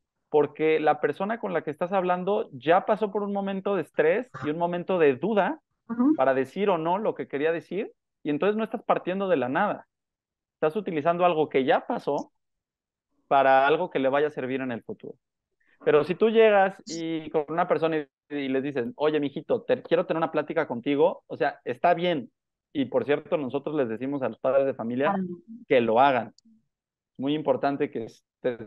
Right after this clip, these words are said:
Speaker 1: se tenga constantemente comunicación con los hijos sobre sexualidad,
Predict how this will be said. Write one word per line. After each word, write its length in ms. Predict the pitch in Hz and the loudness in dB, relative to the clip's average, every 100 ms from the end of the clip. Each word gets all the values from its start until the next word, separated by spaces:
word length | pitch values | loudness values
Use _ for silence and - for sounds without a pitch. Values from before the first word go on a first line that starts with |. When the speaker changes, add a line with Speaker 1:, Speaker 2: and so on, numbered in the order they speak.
| - | -14
Speaker 1:
se 120 | - - 107 _ _ _ - | -16 -14 -18 _ _ _ -4
tenga 380 | 143 143 135 - - | -2 0 -2 -6 -16
constantemente 960 | - 117 117 - 131 127 135 131 127 143 | -14 -14 -16 -4 -2 -2 -4 -4 -4 -6
comunicación 720 | 120 110 110 104 107 - 123 | -4 -6 -8 -6 -8 -6 -6
con 160 | 131 123 | -6 -6
los 160 | 110 | -6
hijos 240 | 127 131 120 | -6 -6 -4
sobre 200 | 113 107 | -4 -4
sexualidad, 520 | 107 - 113 113 123 | -10 -8 -6 -2 -2